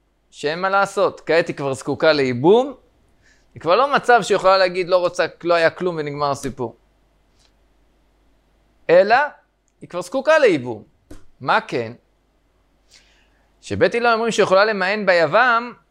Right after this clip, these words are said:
זה לא הכוונה שהיא אומרת, ממענת ואז חוזרת, חז-, מב-, מבטלת את כל הקשר, שהיא לא זקוקה אפילו לייבום או לחליצה. אלא, לפי רבי הושעיה, היא ממענת למאמרו,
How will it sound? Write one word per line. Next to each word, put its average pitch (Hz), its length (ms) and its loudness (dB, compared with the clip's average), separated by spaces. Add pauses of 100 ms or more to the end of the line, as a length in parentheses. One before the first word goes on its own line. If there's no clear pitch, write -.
(140)
זה 147 120 -4
לא 214 80 2
הכוונה 254 400 0
שהיא 208 220 0
אומרת, 196 380 2
ממענת 185 540 -2
ואז 185 220 4
חוזרת, 175 360 2
חז-, 156 220 0 (100)
מב-, 143 280 -10 (540)
מבטלת 156 580 0
את 151 100 -8
כל 180 180 0
הקשר, 143 560 0 (520)
שהיא 151 160 -4
לא 175 60 2
זקוקה 170 320 2
אפילו 151 260 -4
לייבום 143 480 -2
או 135 80 0
לחליצה. 131 540 -2 (1700)
אלא, 127 220 2 (280)
לפי 185 180 -4
רבי 185 200 2
הושעיה, 208 640 0 (1700)
היא 170 100 0
ממענת 220 500 2
למאמרו, 240 720 2